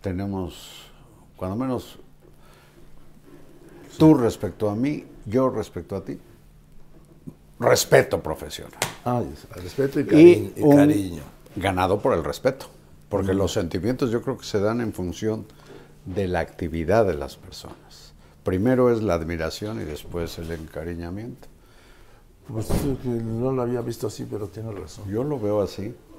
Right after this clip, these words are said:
Speaker 2: Y hoy, y hoy estás muy profundo, Carlitos. ¿Sí?
Speaker 1: <laughs> Pues sí, estoy
Speaker 2: ¿Ah?
Speaker 1: macheteándome buena
Speaker 2: ¿Ah?
Speaker 1: parte de
Speaker 2: ¿Los libros de texto o qué?
Speaker 1: No, pues
Speaker 2: No.
Speaker 1: los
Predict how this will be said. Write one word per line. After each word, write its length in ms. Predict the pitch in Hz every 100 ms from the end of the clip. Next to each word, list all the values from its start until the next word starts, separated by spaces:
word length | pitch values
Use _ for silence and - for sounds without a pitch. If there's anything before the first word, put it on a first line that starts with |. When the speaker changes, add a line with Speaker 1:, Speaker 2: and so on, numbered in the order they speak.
| -
Speaker 2:
Y 100 | 98
hoy, 300 | 110 117 113
y 100 | 110
hoy 100 | 113
estás 220 | 117 123 123
muy 160 | 127
profundo, 520 | 127 101 - 110 123
Carlitos. 600 | 110 101 101 104 - - - - - - 90 - - - - 147 - -
¿Sí? 360 | 127 113 143 156 -
Speaker 1:
<laughs> 240 | - -
Pues 140 | 98 90
sí, 220 | - 208 190 147 98
estoy 480 | - - 107 107 90 - - - 92
Speaker 2:
¿Ah? 100 | 101 135 - - - - - - - - -
Speaker 1:
macheteándome 1300 | 98 101 107 104 78 117 113 110 104 95 87 80 71 - - - -
buena 320 | 92 104 101
Speaker 2:
¿Ah? 140 | 92 101
Speaker 1:
parte 420 | 104 98 - 87
de 260 | 76 67 - - - - 131
Speaker 2:
¿Los 160 | 87 92
libros 240 | 98 101 95
de 100 | 82
texto 400 | 95 98 - 101
o 60 |
qué? 100 | - 90 - -
Speaker 1:
No, 380 | 82 78 95 85
pues 120 | 71 67
Speaker 2:
No. 80 | 65
Speaker 1:
los 380 | 67 - -